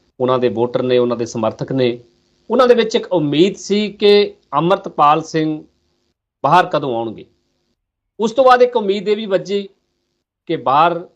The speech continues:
ਆਉਣ ਦੇ ਲਈ, ਜ਼ਮਾਨਤ ਲਈ ਸਮਾਂ ਲੱਗ ਸਕਦਾ ਹੈ, ਪਰ ਉਹਨਾਂ ਨੂੰ ਸੰਸਦ ਦੇ ਵਿੱਚ ਆਉਣ ਲਈ ਜ਼ਮਾਨਤ ਕਦੋਂ ਮਿਲੇਗੀ। ਜ਼ਮਾਨਤ ਤੋਂ ਬਾਅਦ ਇੱਕ ਇਹ ਵੀ ਆਸ ਵੱਜੀ ਕਿ ਅੰਮ੍ਰਿਤਪਾਲ ਸਿੰਘ ਸੰਸਦ ਦੇ ਵਿੱਚ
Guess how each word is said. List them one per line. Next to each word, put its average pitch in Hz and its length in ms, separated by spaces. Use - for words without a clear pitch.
ਆਉਣ 147 240
ਦੇ 160 120
ਲਈ, 147 180
ਜ਼ਮਾਨਤ 135 440
ਲਈ 147 140
ਸਮਾਂ 139 300
ਲੱਗ 147 140
ਸਕਦਾ 147 420
ਹੈ, - 120
ਪਰ 165 240
ਉਹਨਾਂ 262 180
ਨੂੰ 262 120
ਸੰਸਦ 202 380
ਦੇ 240 120
ਵਿੱਚ 214 520
ਆਉਣ 185 320
ਲਈ 180 360
ਜ਼ਮਾਨਤ 170 380
ਕਦੋਂ 139 240
ਮਿਲੇਗੀ। 98 420
ਜ਼ਮਾਨਤ 185 360
ਤੋਂ 233 140
ਬਾਅਦ 208 420
ਇੱਕ 190 240
ਇਹ 214 140
ਵੀ 233 120
ਆਸ 185 240
ਵੱਜੀ 170 420
ਕਿ 175 160
ਅੰਮ੍ਰਿਤਪਾਲ 165 640
ਸਿੰਘ 151 340
ਸੰਸਦ 131 320
ਦੇ 170 120
ਵਿੱਚ 160 480